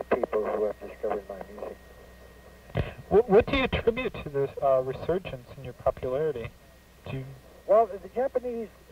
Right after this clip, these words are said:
Speaker 1: uh, you know, are always curious about, you know, uh, new sounds, and, uh, they're picking up, a younger generation are picking up on my sounds. And, uh, we, uh, you know, uh, most of the things that, uh,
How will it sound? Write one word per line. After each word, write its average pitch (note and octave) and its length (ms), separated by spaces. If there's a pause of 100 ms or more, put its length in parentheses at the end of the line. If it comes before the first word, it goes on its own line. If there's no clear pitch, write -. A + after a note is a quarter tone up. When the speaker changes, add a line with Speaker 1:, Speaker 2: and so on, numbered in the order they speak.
Speaker 1:
uh, D3+ 180 (100)
you G3+ 80
know, G#3 160
are F3+ 60
always A#3 260 (180)
curious F#3 460
about, B2 340 (240)
you D3 140
know, A#2 200 (160)
uh, A#2+ 280
new F#3 100 (120)
sounds, B2+ 420
and, B2 140 (160)
uh, - 80
they're A#3+ 180
picking F#3+ 360
up, D#3+ 140 (720)
a C#3+ 60
younger G3 300
generation E3 640
are B2+ 80
picking C#3+ 340
up C#3+ 160
on B2 160
my B2 260
sounds. A3 360 (1160)
And, B2+ 320
uh, B2 300
we, C3+ 80
uh, - 800 (120)
you F#3 100
know, F#3+ 180
uh, D3+ 340
most A#3 160
of A#3+ 100
the - 100
things F#3+ 240
that, D#3+ 100 (120)
uh, B2+ 340